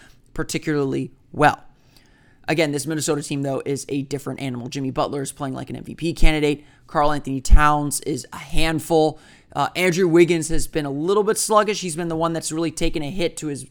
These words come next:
to his production, but he can go off at any moment. Jeff Teague is a solid point guard. Taj Gibson, solid. Um, you know, if you can get them to their bench, maybe that's where you can take advantage of them. But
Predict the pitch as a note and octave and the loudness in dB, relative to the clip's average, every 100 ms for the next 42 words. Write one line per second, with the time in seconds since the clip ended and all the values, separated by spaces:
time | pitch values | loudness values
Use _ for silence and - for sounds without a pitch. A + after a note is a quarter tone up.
0 | - D3+ C#3 - - - F3 F#3 - F3+ | -8 -6 -4 -6 -10 -2 2 2 0 -6
1 | E3+ - - - _ - C#3+ F3+ F#3+ F#3+ | -8 -14 -20 -20 _ -10 -6 -2 2 4
2 | E3+ D#3+ E3 D#3 - - D3 - D#3 D#3 | 8 8 10 10 8 2 -2 0 0 0
3 | D3+ D3 D3+ D3 - - - - E3 - | 0 -2 -4 -6 -12 -20 -20 -4 -2 -2
4 | - - F#3 D#3+ E3+ E3 - D#3 D#3 C3 | 8 8 8 4 2 2 4 4 4 0
5 | D3+ D3 D3+ C#3+ - A#2+ A#2 A#2+ C3 - | -6 -4 -4 -6 -6 -10 -6 0 2 2
6 | E3+ D3+ - D3+ D3 C#3+ - - - - | 0 0 4 4 4 2 -6 -20 -20 -8
7 | - C#3+ - D#3 D3 C#3+ D#3+ D#3 B2+ F#3+ | -2 -2 -2 -4 -2 -4 -6 -4 0 0
8 | - F#3 D3+ F3+ E3+ C#3 E3 E3 - - | 2 2 2 2 0 2 0 0 -4 -4
9 | D#3 D3 D3 D#3 E3 - D#3+ D3+ D3 C#3+ | -2 -2 2 4 2 -2 -4 -4 -4 -2
10 | D#3 D3 D3 D3+ C3+ C#3+ D3 C#3+ - - | -2 -2 -2 -4 -4 -4 -4 -8 -12 -20
11 | - _ - D#3 - | -20 _ 4 4 4